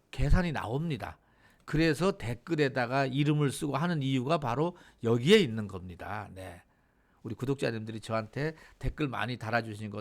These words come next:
너무 감사하고 다 그게 도움이 되는 겁니다. 또 유튜브 조회수, 그 다음에 실시간 문자 투표.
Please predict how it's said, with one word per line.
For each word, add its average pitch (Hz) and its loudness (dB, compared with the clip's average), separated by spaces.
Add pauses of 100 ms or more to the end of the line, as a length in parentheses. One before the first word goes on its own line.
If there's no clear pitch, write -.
너무 120 0
감사하고 127 0 (260)
다 - 2
그게 160 2 (120)
도움이 131 -2
되는 110 -8
겁니다. 85 -18 (1300)
또 269 2 (300)
유튜브 262 2
조회수, 117 2 (1160)
그 123 -8
다음에 156 4 (300)
실시간 254 0
문자 147 2
투표. - -2